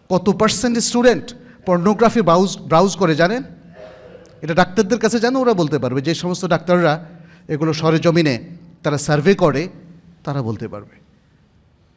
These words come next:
মানে, আমি, আমি যেটা শুনেছি, শিউরে ওঠার মতো।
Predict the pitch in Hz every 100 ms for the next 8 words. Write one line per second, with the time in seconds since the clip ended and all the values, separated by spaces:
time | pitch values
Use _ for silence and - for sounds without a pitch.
0 | _ _ _ _ _ _ - 120 117 139
1 | 175 208 175 208 214 208 220 240 240 240
2 | 220 220 202 139 143 110 -